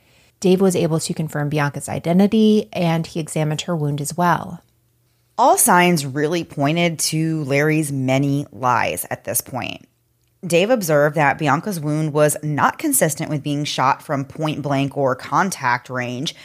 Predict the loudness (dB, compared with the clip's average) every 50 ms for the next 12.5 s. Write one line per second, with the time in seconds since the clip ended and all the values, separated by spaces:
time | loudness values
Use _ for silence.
0 | -20 -20 _ 0 0 0 2 2 0 0 0 2 2 4 4 2 2 0 -4 -6
1 | -4 -6 -10 -8 -8 -6 -2 -2 0 0 0 -2 -2 -6 -6 -4 -2 0 0 0
2 | 0 -2 -4 -8 -6 -2 -2 -2 -2 -2 -6 -8 -6 -4 -2 -2 -2 -2 0 0
3 | 2 2 2 2 0 -2 -2 -2 0 0 0 0 -2 -4 -4 -4 -4 -4 -6 -6
4 | -6 -8 -8 -6 -6 -8 -8 -8 -10 -10 -6 -6 -2 0 2 2 2 0 -2 -6
5 | -10 -12 -16 _ _ _ _ -2 0 0 0 -2 -2 -2 -2 0 0 -6 -8 -8
6 | -8 -8 -4 -4 -4 -4 -4 -6 -8 -8 -8 -8 -4 -2 -2 0 0 -2 -4 -4
7 | -2 -2 -2 0 0 -2 -2 -2 -2 0 0 0 0 -2 -6 -4 0 0 0 0
8 | 2 0 2 2 0 0 -2 -4 -4 -2 -4 -4 -2 -2 -2 0 2 2 0 0
9 | -2 -6 -6 -6 -6 -8 -8 -4 -2 -4 -4 -4 -8 _ _ _ _ _ _ _
10 | _ _ _ _ _ _ _ _ 0 2 4 6 6 4 4 2 0 -2 -2 -2
11 | -4 -4 -4 -4 -4 -4 -2 -2 -2 -2 -4 -2 -2 -2 -2 -4 -4 -6 -4 -4
12 | -4 -2 0 2 2 2 2 0 0 -4